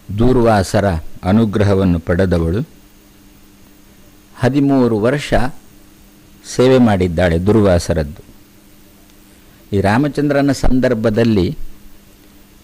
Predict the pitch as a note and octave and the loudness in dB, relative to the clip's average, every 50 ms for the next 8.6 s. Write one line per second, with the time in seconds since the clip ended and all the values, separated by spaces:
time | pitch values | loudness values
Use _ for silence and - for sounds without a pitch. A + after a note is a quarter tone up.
0 | - - - - - G#2 A2 G#2+ - C3 B2 A#2+ A#2 A2+ A2+ A2+ G#2+ G#2+ G#2+ A#2+ | -20 -20 -20 -10 -6 -4 -4 -2 0 2 2 2 2 2 0 0 -2 -2 0 0
1 | A2+ A2+ A2+ G2 F#2+ F#2+ F#2+ G2+ B2+ - - - B2 A2 F#2 - F#2 E2 D#2+ - | 2 2 2 0 0 -2 -2 -2 -2 -2 -2 -2 -2 0 -2 -2 -4 -6 -6 -8
2 | - - - - - - - - _ _ _ _ _ - - - - - - - | -10 -14 -20 -20 -20 -20 -20 -20 _ _ _ _ _ -20 -20 -20 -20 -20 -20 -20
3 | - - - - - _ - - - A#2 B2+ D#3+ D#3 D3+ D3 C#3 C3+ B2 - C3+ | -20 -20 -20 -20 -20 _ -20 -12 -6 -2 0 2 4 4 4 2 2 0 0 0
4 | B2+ C3 C3 B2 A#2+ - - - - - - _ _ - - - G#2+ A2+ B2 C3 | 0 0 0 -2 -6 -10 -20 -20 -20 -20 -20 _ _ -14 -8 -2 0 2 2 2
5 | C3 B2 - - A#2+ A#2+ A#2+ A#2 A#2 A2+ G2+ G#2 A2 A#2 A#2+ - - A#2+ A#2 A2+ | 2 2 0 -2 0 0 0 0 0 0 0 0 0 0 0 2 0 2 2 2
6 | A2 - - G#2+ G#2+ A2 G#2+ - - - - A2 A2 G#2 G2+ G#2 G#2 F#2+ F#2+ G#2 | 2 2 2 4 4 2 2 0 -2 0 0 2 2 2 2 0 0 0 0 0
7 | G2+ F#2+ - - - - - - - - - - - - - - - - - G#2 | 0 2 0 0 0 -4 -12 -20 -20 -20 -20 -20 -20 -20 -20 -20 -14 -4 0 2
8 | A2+ A#2+ A#2+ A2+ G#2 - G#2+ G#2+ G#2 G#2+ G#2 | 4 4 4 2 2 2 0 0 0 0 0